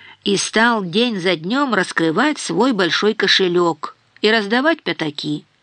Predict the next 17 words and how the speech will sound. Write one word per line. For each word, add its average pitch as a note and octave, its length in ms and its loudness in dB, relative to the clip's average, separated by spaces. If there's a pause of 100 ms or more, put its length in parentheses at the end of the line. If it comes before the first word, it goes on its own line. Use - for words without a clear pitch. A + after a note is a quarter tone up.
(480)
Наказал A3+ 520 2
Николаю A3+ 460 0
Данилычу G#3+ 580 0
возить G3 340 0
медь A#3 300 2
в G3 60 -6
мешочке, F#3 680 0 (100)
банную A3+ 480 2
мелочь. E3 520 -4 (360)
И E3 140 -2
дивился E3+ 580 2
их. C#3+ 200 -6 (340)
Сколько E4+ 580 4
их, C#4 420 2 (300)
останавливающихся B3 1300 0
под G#3 180 0
окошками. D#3+ 720 -2